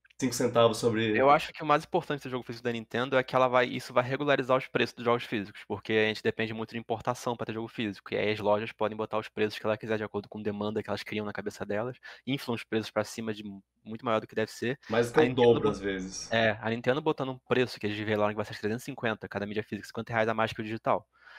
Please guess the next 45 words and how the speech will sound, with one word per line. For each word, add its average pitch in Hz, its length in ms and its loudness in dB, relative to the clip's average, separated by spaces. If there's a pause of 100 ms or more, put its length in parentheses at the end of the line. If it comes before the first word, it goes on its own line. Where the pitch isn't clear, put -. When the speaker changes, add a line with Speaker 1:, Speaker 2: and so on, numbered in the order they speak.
(400)
Speaker 2:
Com, 151 240 0 (480)
primeiro, 160 460 4 (200)
esse 143 280 2
preço 147 340 4
vai 123 80 6
fazer 131 240 2
com - 40 -8
que - 40 -6
o 123 40 -14
preço 135 160 -2
das 131 40 0
outras 131 180 -4
lojas 123 240 4
caiam. 98 380 0 (680)
Isso 101 160 -6
já 110 100 2
vai 107 60 0
Speaker 1:
Uhum. 107 60 -8
Speaker 2:
ser - 60 -8
bom 110 100 -6
pra 113 80 -4
todo 117 160 -6
mundo. 107 240 -4
E 117 60 -4
segundo, 185 360 -2 (120)
que 170 160 -8
vão 151 180 0
ser 147 140 -6
vendidos 147 240 0
em - 20 -4
lojas 147 220 4
oficiais, 151 580 2
Amazon, 110 400 2
Submarino, 101 540 -4
essas, 101 240 -12
todas 170 180 -2
essas 160 140 -2
lojas 135 180 2
que - 60 -20
tem 131 120 -8
grande 123 220 0
aqui. 139 240 -4 (320)
Isso 147 140 2
permite 156 420 0
que 165 240 -2